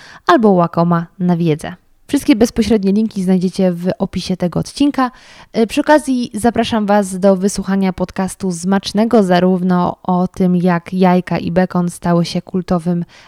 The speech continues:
amerykańskim śniadaniem. Jest to odcinek dwudziesty pierwszy, a także do wysłuchania pełnej historii lodów w U S A, czyli dwudziesty piąty odcinek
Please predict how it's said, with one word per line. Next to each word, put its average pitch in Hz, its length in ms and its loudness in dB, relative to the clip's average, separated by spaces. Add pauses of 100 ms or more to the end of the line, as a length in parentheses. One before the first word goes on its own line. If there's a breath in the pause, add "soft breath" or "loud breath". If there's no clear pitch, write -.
(140 loud breath)
amerykańskim 185 920 0
śniadaniem. 190 640 0
Jest 185 160 -2
to 165 100 -2
odcinek 175 520 -2
dwudziesty 170 640 -2
pierwszy, 240 560 0 (260)
a - 120 -2
także 302 340 0
do 254 100 2
wysłuchania 220 520 0
pełnej 214 380 2
historii 185 460 -2
lodów 175 300 0
w - 200 -16
U 190 180 4
S 175 180 0
A, 208 80 4
czyli 175 260 -6
dwudziesty 175 540 -2
piąty - 440 -6
odcinek - 640 -10